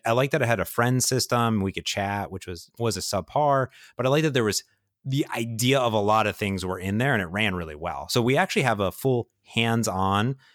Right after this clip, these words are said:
that is either coming out or will be out already on our blog. And we'll link to that in the show notes if it's out, or we'll talk about it again next week where we break down everything that we like from it. But I really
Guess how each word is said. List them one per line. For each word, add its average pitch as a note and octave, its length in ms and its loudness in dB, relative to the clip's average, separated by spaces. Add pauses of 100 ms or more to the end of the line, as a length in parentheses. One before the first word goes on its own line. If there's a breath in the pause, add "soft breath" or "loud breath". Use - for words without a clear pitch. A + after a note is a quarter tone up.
(220 soft breath)
that G2+ 160 -2 (400)
is G#2+ 100 -2
either F#2+ 220 0
coming D3+ 420 -2
out B2 300 0 (100)
or A2 180 2
will A#2 220 2
be A2 160 -2
out G#2 180 0
already G2 480 2
on F2+ 140 0
our E2+ 100 0
blog. G#2 540 0 (400 soft breath)
And F#2+ 160 0
we'll G2+ 180 2
link G2 220 -2
to A2+ 120 0
that G2+ 200 4
in F#2 80 0
the F2+ 80 0
show F#2 240 0
notes F#2 240 0
if E2 100 -6
it's E2+ 200 -12
out, A2 260 2
or F#2 320 -4
we'll F#2 120 -2
talk G2 180 2
about F#2+ 160 4
it F2+ 80 0
again F2+ 320 0
next G2 320 0
week G#2 320 0 (280 soft breath)
where G2+ 120 -2
we G2 100 0
break G#2 420 -2
down G2 280 0
everything G2+ 540 0
that F2 100 -2
we F2 100 -2
like F2 320 -4
from F#2+ 320 0
it. B2 180 0
But G2 180 -4 (340)
I A#2 140 4
really A2 840 2